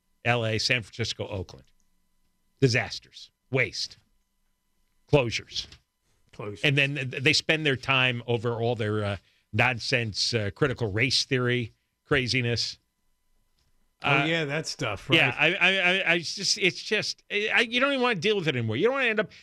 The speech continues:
Speaker 1: although you, you, otherwise you spend your life, what, arguing over Zoom with the blockheads on the school board? Because th-, those school board members don't care about your kid, and, and the teachers don't care. You care.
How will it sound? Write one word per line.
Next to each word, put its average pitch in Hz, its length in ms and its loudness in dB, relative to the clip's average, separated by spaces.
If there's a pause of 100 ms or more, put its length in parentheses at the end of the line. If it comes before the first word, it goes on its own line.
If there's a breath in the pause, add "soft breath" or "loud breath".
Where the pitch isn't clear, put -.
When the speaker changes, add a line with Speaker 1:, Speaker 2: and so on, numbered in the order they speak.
(140 loud breath)
Speaker 1:
although 320 240 -4
you, 254 240 -10
you, 262 260 -14 (140)
otherwise 262 380 2
you 208 60 0
spend 220 280 0
your 208 100 0
life, 185 260 0
what, 135 220 2 (100)
arguing 180 440 0
over 143 200 2
Zoom 135 640 -2 (800)
with 123 120 -2
the 127 80 0
blockheads 139 540 0
on 139 100 0
the 120 80 -4
school 147 280 2
board? 156 380 -2 (1200)
Because 190 300 -2 (100)
th-, 226 160 2
those 254 200 -2
school - 280 -4
board 202 320 0 (440)
members 160 300 0
don't 135 300 -2
care 135 400 0
about 107 240 -2
your 107 100 -4
kid, 120 480 -2
and, 147 380 -2
and 160 120 0
the 180 60 0
teachers 170 420 -2
don't 110 300 -2
care. 92 300 -8
You 226 220 2
care. - 360 -12